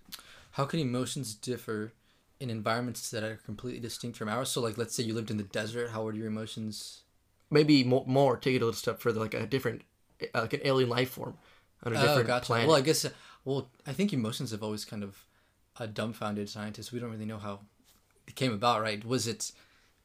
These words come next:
Speaker 1: because, it was, is it maybe just a result of, uh, a bigger frontal cortex and, uh, more nerves communicating?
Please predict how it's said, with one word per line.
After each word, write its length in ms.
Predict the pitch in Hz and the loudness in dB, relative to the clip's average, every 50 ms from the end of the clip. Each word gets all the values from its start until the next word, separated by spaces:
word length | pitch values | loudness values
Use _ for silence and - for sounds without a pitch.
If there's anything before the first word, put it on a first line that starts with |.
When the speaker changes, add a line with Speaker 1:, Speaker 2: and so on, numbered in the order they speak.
| _ _ _ - | _ _ _ -6
Speaker 1:
because, 460 | 107 135 123 - - - - 139 156 147 | -4 -4 -4 -4 -2 -2 0 0 0 0
it 120 | 131 135 131 | -2 0 0
was, 160 | 143 131 147 | 0 2 2
is 160 | 185 147 127 | 2 2 0
it 160 | 135 120 104 - - | 0 -2 -4 -4 -4
maybe 320 | 127 139 143 131 127 123 | -2 -2 0 0 -2 -4
just 340 | 113 107 131 127 123 - - | -2 -2 -4 -4 -4 -4 -4
a 100 | 123 113 | -4 -4
result 460 | 107 107 101 98 110 110 117 104 - | -4 -4 -4 -4 -4 -6 -6 -6 -6
of, 240 | 110 104 98 101 - _ - - - _ _ _ _ _ | -6 -6 -6 -8 -14 _ -20 -20 -20 _ _ _ _ _
uh, 320 | - - 104 101 92 92 - - - _ _ _ _ _ _ _ _ - - - | -8 -6 -6 -4 -6 -6 -10 -12 -18 _ _ _ _ _ _ _ _ -20 -14 -8
a 120 | 131 113 104 | -6 -6 -6
bigger 520 | 101 104 113 127 120 110 120 117 113 110 | -6 0 0 0 2 2 0 -2 -2 -2
frontal 380 | 107 - - 123 104 - 110 110 | -4 -4 -4 -4 -4 -4 -6 -6
cortex 560 | - - 120 117 - 117 113 110 - - - | -4 -2 -2 -2 -2 -4 -4 -4 -6 -8 -6
and, 320 | 117 107 107 104 101 - _ _ - _ _ _ - | -4 -4 -4 -4 -6 -8 _ _ -20 _ _ _ -10
uh, 220 | 113 110 110 110 107 | -8 -8 -8 -6 -4
more 240 | 107 113 123 120 117 | -2 0 0 0 0
nerves 440 | 113 113 113 110 110 110 107 - - | -2 -2 -2 0 -2 -2 -4 -4 -6
communicating? 720 | - 117 117 110 107 104 - 117 107 104 107 107 104 104 | -4 -4 -4 -4 -4 -6 -6 -6 -4 -4 -4 -4 -6 -6